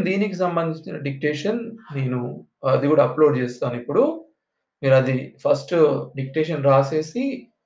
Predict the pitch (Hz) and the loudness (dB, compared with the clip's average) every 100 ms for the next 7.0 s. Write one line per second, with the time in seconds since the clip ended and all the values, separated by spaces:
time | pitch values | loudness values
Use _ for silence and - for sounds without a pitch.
0 | _ _ 139 139 147 139 143 135 165 160 | _ _ -8 -4 -4 -2 -2 2 4 4
1 | 147 147 156 139 139 147 254 294 - _ | 2 0 -4 -2 0 2 2 0 -4 _
2 | _ _ _ - 135 135 - 139 135 131 | _ _ _ -4 -2 -2 -4 -2 0 0
3 | 139 127 143 131 180 233 - 123 120 123 | -2 -4 -6 -8 -8 -10 -12 -8 -6 -6
4 | 139 113 110 - - 104 151 247 - _ | -8 -4 -4 -4 -8 -10 -8 -10 -12 _
5 | _ _ _ _ _ - 135 - 123 - | _ _ _ _ _ -8 -4 -2 -4 -6
6 | _ _ _ _ - 156 156 147 151 139 | _ _ _ _ 2 2 2 -4 -4 -2